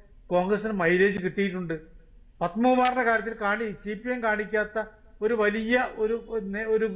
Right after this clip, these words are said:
ഒരു കാര്യം, ഒരു രാഷ്ട്രീയ പാർട്ടി ചെയ്യേണ്ട വലിയൊരു ഗുണം കോൺഗ്രസ് ചെയ്തു. പക്ഷെ ഇപ്പോഴത്തെ കാര്യം എന്ന് പറയുന്നത്, ഈ രാഹുൽ മാങ്കൂട്ടത്തിന്റെ മൂന്നാമത്തെ ക-, പരാതി വരുമ്പോ അഭിപ്രായം പറയാൻ കോൺഗ്രസിന്റെ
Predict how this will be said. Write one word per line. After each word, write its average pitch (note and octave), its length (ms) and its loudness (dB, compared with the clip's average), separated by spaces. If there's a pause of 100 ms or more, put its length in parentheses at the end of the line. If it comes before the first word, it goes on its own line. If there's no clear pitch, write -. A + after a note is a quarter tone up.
(380)
ഒരു A3 180 -4
കാര്യം, G3+ 340 2
ഒരു G3 120 -2 (240)
രാഷ്ട്രീയ G3+ 400 2
പാർട്ടി A3+ 340 0
ചെയ്യേണ്ട G#3 380 -2 (460)
വലിയൊരു A#3 420 2 (120)
ഗുണം F#3+ 260 0 (520)
കോൺഗ്രസ് G#3 360 0
ചെയ്തു. F3 240 -2 (560)
പക്ഷെ G3+ 240 0
ഇപ്പോഴത്തെ C4+ 500 2
കാര്യം G3+ 260 2
എന്ന് G3+ 80 -4
പറയുന്നത്, F3+ 340 -2 (460)
ഈ G#3 200 0
രാഹുൽ A#3 400 2
മാങ്കൂട്ടത്തിന്റെ A3 760 -6
മൂന്നാമത്തെ A#3 560 -4
ക-, A3 180 -4
പരാതി G3+ 300 2
വരുമ്പോ F#3+ 320 -2 (520)
അഭിപ്രായം G#3 680 0 (100)
പറയാൻ F#3+ 320 0 (100)
കോൺഗ്രസിന്റെ G3 680 -4